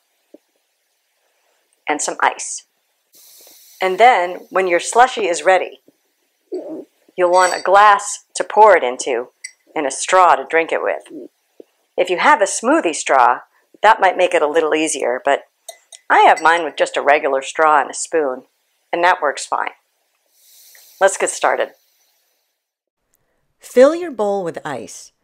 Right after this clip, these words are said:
and then nest your container into the ice so that the ice comes all the way up the sides of the bowl.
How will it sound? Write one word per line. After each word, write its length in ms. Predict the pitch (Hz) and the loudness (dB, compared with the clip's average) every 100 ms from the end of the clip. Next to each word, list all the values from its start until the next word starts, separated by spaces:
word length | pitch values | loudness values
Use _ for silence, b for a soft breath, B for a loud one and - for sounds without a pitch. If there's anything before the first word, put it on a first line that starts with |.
| _ _ _ _ - | _ _ _ _ -10
and 180 | 170 170 | -8 -6
then 360 | 185 147 147 - _ _ | -6 -6 -10 -16 _ _
nest 480 | 160 180 262 - - | -8 -4 -4 -6 -8
your 100 | 247 | -8
container 680 | 208 180 190 180 131 123 _ - | -8 -12 -12 -12 -12 -14 _ -8
into 280 | 254 302 196 | -6 -6 -8
the 160 | 180 | -8
ice 460 | 131 127 131 - - _ _ _ _ | -8 -8 -10 -16 -20 _ _ _ _
so 160 | - 175 | -8 -4
that 180 | 165 | -2
the 160 | 160 - | -4 -6
ice 280 | 196 185 - | -6 -6 -10
comes 280 | - 165 - | -12 -16 -10
all 180 | - 269 | -6 -4
the 100 | 202 | -4
way 120 | 190 147 | -6 -8
up 260 | 139 - _ _ - | -10 -12 _ _ -16
the 80 | 156 | -12
sides 420 | - 139 131 143 | -10 -10 -12 -14
of 100 | 139 | -14
the 80 | 139 | -8
bowl. 360 | 147 - - | -8 -8 -16